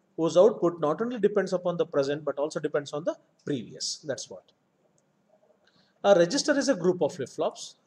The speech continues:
Yes. Each flip-flop capable of storing one bit of information. An n bit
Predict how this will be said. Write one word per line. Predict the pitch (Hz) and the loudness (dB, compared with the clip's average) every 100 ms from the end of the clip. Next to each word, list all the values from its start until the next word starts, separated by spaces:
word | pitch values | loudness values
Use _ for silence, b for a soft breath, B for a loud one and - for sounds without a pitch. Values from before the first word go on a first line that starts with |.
| _ | _
Yes. | 139 196 - - - _ - b b b - | -6 -4 -4 -6 -12 _ -20 b b b -4
Each | 247 302 | -2 0
flip-flop | - 233 233 233 233 | 0 0 2 0 2
capable | 202 208 202 | 0 2 6
of | 196 | 4
storing | - 185 220 156 | 4 0 0 -2
one | 160 | -2
bit | 226 233 | 2 4
of | 170 | 2
information. | 131 - 104 101 - 240 - _ _ _ _ _ _ _ | 0 -14 -20 -18 -14 -14 -14 _ _ _ _ _ _ _
An | - 175 175 - | -4 -4 -4 -8
n | 180 226 311 | -2 0 2
bit | 294 | 0